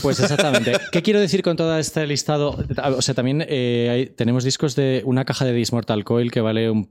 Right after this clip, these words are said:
Speaker 1: un dineral, una caja
Speaker 2: Aquí me estás haciendo un poquito de ostentación, ¿eh?
Speaker 1: No, no, no, no, no, no. Lo que quiero decir,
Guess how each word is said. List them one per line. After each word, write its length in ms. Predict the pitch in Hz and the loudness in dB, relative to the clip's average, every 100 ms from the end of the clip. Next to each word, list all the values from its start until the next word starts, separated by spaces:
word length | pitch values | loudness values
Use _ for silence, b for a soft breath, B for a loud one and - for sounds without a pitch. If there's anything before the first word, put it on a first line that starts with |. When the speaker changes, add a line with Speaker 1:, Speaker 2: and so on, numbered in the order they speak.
| - | -4
Speaker 1:
un 640 | 127 107 104 - 127 104 | -2 0 -2 -4 -2 0
dineral, 520 | 107 101 95 110 120 | 2 0 0 0 0
una 120 | 117 110 | 0 0
caja 240 | 113 117 | -2 -2
Speaker 2:
Aquí 60 | 120 | -4
me 40 | |
estás 180 | 123 143 | -4 -6
haciendo 240 | 131 123 | -6 -6
un 80 | 127 | -6
poquito 320 | 120 110 131 | -4 -2 -2
de 840 | 131 123 117 101 95 90 87 85 85 | 0 0 0 0 0 0 -2 -2 -2
ostentación, 800 | 90 - 98 - - 101 95 80 | -4 -4 -6 -6 -6 -4 -4 -4
¿eh? 160 | 85 135 | -4 -2
Speaker 1:
No, 280 | 143 160 190 | 0 0 2
no, 120 | 208 | 2
no, 160 | 208 | 2
no, 120 | 202 202 | 2 2
no, 140 | 190 | 2
no. 320 | 190 190 151 | 2 0 0
Lo 140 | 147 135 | 0 0
que 100 | 127 | -2
quiero 240 | 147 185 | 0 0
decir, 720 | 196 160 180 180 185 196 - | -2 -2 0 0 0 -4 -8